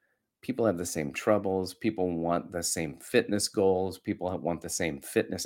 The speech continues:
outcomes. People are the same, but you learn kind of the,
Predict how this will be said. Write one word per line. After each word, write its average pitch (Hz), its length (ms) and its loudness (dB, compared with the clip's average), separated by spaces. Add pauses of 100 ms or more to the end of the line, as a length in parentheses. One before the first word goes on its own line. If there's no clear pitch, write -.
(120)
outcomes. 107 840 -2 (1400)
People 226 380 0
are 208 120 2
the 160 380 4
same, - 640 0 (140)
but 120 160 4
you 127 200 4
learn 101 960 4 (720)
kind 135 180 2
of 101 100 2 (300)
the, 92 240 4